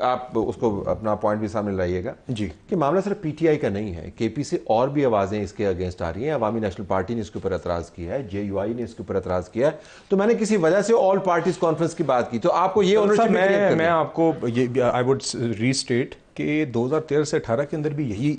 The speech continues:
Speaker 2: exactly जो आप बात करें, नवाज शरीफ साहब ने की थी, और हमारी जमात ने इसकी मिसाल पहले भी कायम की है, and आइंदा भी कोई वजह नहीं है कि हम ये ना करें। इस operation के हवाले से यकीनन हो सकती है, और यकीनन जितनी political ownership होगी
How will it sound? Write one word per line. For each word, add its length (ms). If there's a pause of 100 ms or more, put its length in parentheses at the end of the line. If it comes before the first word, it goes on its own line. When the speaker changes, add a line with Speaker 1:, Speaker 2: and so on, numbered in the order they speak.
Speaker 2:
exactly 540
जो 120
आप 80
बात 240
करें, 200
नवाज 220
शरीफ 200
साहब 260
ने 60
की 200
थी, 180 (300)
और 120
हमारी 320
जमात 360
ने 40
इसकी 200
मिसाल 280
पहले 240
भी 100
कायम 240
की 180
है, 140
and 100
आइंदा 360
भी 120
कोई 180
वजह 240
नहीं 140
है 60
कि 100
हम 180
ये 80
ना 200
करें। 320
इस 220
operation 380
के 100
हवाले 180
से 120
यकीनन 440
हो 100
सकती 360
है, 100
और 160
यकीनन 460
जितनी 280
political 400
ownership 440
होगी 240